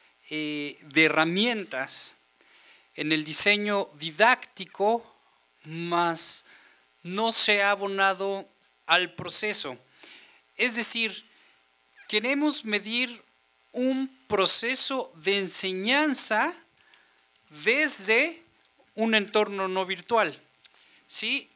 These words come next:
¿Esto qué, qué sugiere? En términos, eh, eh, eh, de aprendizaje, recuperando este tema en términos de aprendizaje, el aprendizaje inicia desde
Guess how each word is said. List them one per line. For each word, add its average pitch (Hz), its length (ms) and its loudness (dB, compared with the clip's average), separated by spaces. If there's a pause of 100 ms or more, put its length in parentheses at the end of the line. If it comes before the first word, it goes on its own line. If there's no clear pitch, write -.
(840)
¿Esto 269 340 2
qué, 254 280 2
qué 247 120 4
sugiere? 175 640 -2
En 190 180 -2
términos, 269 760 -2 (360)
eh, 185 320 0
eh, 185 320 -2
eh, 180 340 0
de 190 100 6
aprendizaje, 180 1000 0 (220)
recuperando 170 500 -2
este 190 160 -6
tema 185 220 -2
en 156 80 -2
términos 185 260 0
de 151 80 2
aprendizaje, 151 720 -2
el 160 80 2
aprendizaje 190 760 0 (400)
inicia 226 800 2 (720)
desde 226 840 2